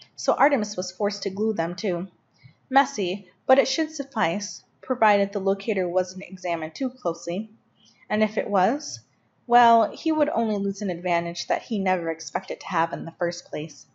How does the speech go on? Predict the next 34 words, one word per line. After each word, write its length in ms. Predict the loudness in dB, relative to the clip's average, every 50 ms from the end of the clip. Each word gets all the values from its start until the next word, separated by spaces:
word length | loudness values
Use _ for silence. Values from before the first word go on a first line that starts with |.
| _ _ _ _ _ _ _ _ -20 -20 -20 -20 -16 _ 0
Butler 300 | 2 4 4 4 4 4
knocked 300 | 4 2 2 0 0 0
off 200 | 0 0 0 -2
his 160 | -6 -6 -4
high 220 | -4 -2 -2 -2
beams 320 | -2 -4 -6 -6 -6 -6 -6
as 140 | -8 -6 -6
they 120 | -6 -4
entered 280 | -4 -4 -4 -4 -6 -8
the 60 | -10
city 280 | -10 -6 -6 -4 -2 -2
limits. 460 | -2 -2 -2 -4 -4 -8 -12 -20 -20 _ _ _ _ _ _ _ _ _ _ -2 2
"Doc's 340 | 2 2 2 2 -2 -4
coming 300 | -2 0 2 2 2 2
up, 200 | 2 2 0 -2 -2
Artemis," 520 | 0 0 0 0 0 -2 -4 -4 -8 -14 -18 _ _ _ _
he 100 | _ -10
said 220 | -2 2 2 4 4
over 240 | 4 2 2 0 -2
his 80 | -2
shoulder. 560 | -2 -2 -2 0 0 2 0 0 -2 -4 -10 -18 _ _ -20 -20 _ _ _
"There's 220 | 2 2 2 2
bound 300 | 2 2 4 4 2 -2
to 60 | -2 -4
be 140 | -2 0
a 80 | 0 0
customs 600 | 0 -2 -4 -6 -4 -4 -4 -2 -2 -2 -2 -4
and 140 | -4 -4 -4
excise 600 | -4 -6 -8 -10 -6 -2 0 0 0 -2 -4 -8
crew 180 | -8 -4 -4
around 400 | -2 -2 0 0 0 -2 -2 -4
somewhere." 520 | -6 -6 -6 -4 -2 -2 -2 -2 -4 -6 -12 _ _ _ _ _ _ _ _ _ _ _ _ _ _ 2
Artemis 420 | 4 4 4 4 2 2 2 2
nodded. 340 | 4 4 4 4 4 0